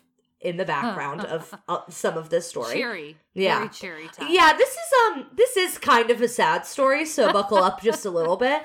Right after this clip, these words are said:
Speaker 2: <laughs> Turn on
Speaker 1: Um,
Speaker 2: your sad Christmas music.
Speaker 1: Yeah, big time.
Speaker 2: Get ready.
Speaker 1: In early nineteen thirty-nine, Robert is asked by his bosses at Montgomery Ward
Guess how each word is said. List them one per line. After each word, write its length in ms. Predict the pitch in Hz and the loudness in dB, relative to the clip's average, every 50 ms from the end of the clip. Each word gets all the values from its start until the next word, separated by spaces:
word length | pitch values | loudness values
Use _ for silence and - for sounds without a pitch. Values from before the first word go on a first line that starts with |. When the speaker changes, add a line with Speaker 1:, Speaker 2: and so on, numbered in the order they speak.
| - - - | -8 -18 -20
Speaker 2:
<laughs> 140 | - - - | -20 -18 -10
Turn 180 | - 285 254 | -6 -2 2
on 200 | 240 240 226 214 196 | 4 4 4 4 2
Speaker 1:
Um, 60 | 185 | 0
Speaker 2:
your 80 | 180 | -4
sad 480 | 170 - 220 214 214 220 226 233 226 220 | -6 -2 0 0 2 2 2 0 -2 -6
Christmas 520 | - - 220 208 - - 190 170 165 - | -10 -12 -12 -12 -12 -16 -18 -18 -18 -18
music. 380 | 175 165 156 160 160 - 160 147 - | -18 -18 -20 -18 -18 -18 -18 -16 -10
Speaker 1:
Yeah, 220 | 240 220 262 240 220 | -2 2 2 4 4
big 180 | 220 214 196 - | 2 0 -2 -2
time. 320 | - 196 170 160 147 170 | -2 0 0 0 0 -4
Speaker 2:
Get 180 | 180 185 - - | -8 -10 -12 -12
ready. 440 | 160 160 135 - 101 104 202 208 _ _ _ _ _ _ _ - | -14 -14 -14 -14 -18 -20 -20 -20 _ _ _ _ _ _ _ 0
Speaker 1:
In 180 | 254 285 294 285 | 2 2 2 2
early 260 | - 311 339 381 381 | 2 2 2 2 2
nineteen 300 | 349 320 302 - 330 330 | 0 0 -2 -4 -8 -6
thirty-nine, 640 | - 294 285 285 269 233 208 202 202 196 196 196 - - | -4 -4 -4 -2 -2 0 2 2 2 2 0 -2 -6 -4
Robert 340 | 202 202 208 226 226 277 - | -2 0 2 2 2 0 0
is 140 | 247 269 240 | 0 -2 0
asked 400 | 226 190 185 202 - - - - | 0 0 0 0 -2 -6 -6 -2
by 160 | 202 180 185 | 0 0 0
his 140 | 202 202 175 156 | 0 -4 -6 -4
bosses 360 | 180 165 175 175 220 208 202 | -2 -2 -2 -4 -6 -6 -4
at 180 | 190 170 - | -4 -4 -4
Montgomery 460 | 165 156 143 170 180 170 165 180 214 254 | -4 -8 -8 -6 -6 -6 -6 -4 -6 -4
Ward 380 | 220 175 165 147 147 160 160 | -2 -2 -2 -2 -2 -6 -8